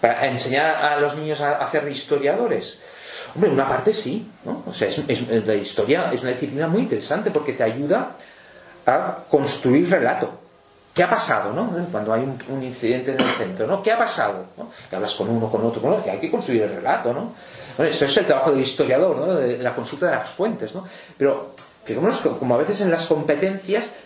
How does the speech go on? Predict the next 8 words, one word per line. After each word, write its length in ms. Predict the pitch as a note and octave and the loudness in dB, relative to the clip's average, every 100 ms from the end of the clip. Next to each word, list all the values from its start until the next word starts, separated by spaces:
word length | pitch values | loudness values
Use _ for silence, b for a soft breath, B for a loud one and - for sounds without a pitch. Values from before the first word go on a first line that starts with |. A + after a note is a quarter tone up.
| - | -4
¿no? 120 | C#3 D3+ | -2 0
Miramos 500 | C#3 C#3+ F#3 - C3 | 2 2 2 0 0
algunas 460 | A#2 D#3 F#3+ F#3 | 0 2 0 0
materias 580 | E3 E3 F#3 F3 A#2 - | -2 2 2 2 -2 -4
muy 280 | C3+ F3 G#3+ | -4 -2 0
competenciales 1120 | C#3+ A#2+ A2+ G#2+ G2 D#3+ F#3+ D3 - - - B B B B B B B B - | 0 -2 -4 -6 -8 -6 -2 -2 -2 -6 -16 B B B B B B B B 0
e 60 | F#3 | 2
intentamos 760 | A#3+ D3 C#3+ E3 G3 - - | 6 4 4 4 2 -2 -6